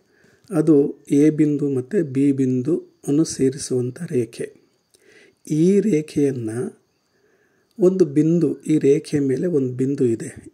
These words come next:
ಇದು, ಇದು P of X Y ಬಿಂದು. ಈ ಬಿಂದು ಈ ಎ ಮತ್ತು ಬಿ ಬಿಂದುವನ್ನು ಎಮ್ ಒನ್ is to ಎಮ್ ಟು ಅನುಪಾತದಲ್ಲಿ ವಿಭಾಗಿಸಿದೆ.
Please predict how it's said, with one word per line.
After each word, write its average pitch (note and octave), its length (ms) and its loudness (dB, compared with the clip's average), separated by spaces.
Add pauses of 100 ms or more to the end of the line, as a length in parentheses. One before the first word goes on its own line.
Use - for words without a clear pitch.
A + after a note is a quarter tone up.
ಇದು, C3+ 460 -6 (1500)
ಇದು E3 340 2
P E3+ 160 4
of E3 180 2
X - 320 -8
Y A2+ 200 -8 (180)
ಬಿಂದು. B2 400 -4 (720)
ಈ F3 220 4
ಬಿಂದು D3 840 0 (520)
ಈ D#3+ 300 0
ಎ E3 160 6
ಮತ್ತು E3+ 300 2
ಬಿ D3 220 0
ಬಿಂದುವನ್ನು C3+ 920 -4
ಎಮ್ D3 280 4
ಒನ್ D#3 280 4 (460)
is D#3 240 0
to C#3+ 100 4
ಎಮ್ C3 300 0
ಟು E3+ 400 -2 (540)
ಅನುಪಾತದಲ್ಲಿ C#3 840 -2
ವಿಭಾಗಿಸಿದೆ. - 680 -2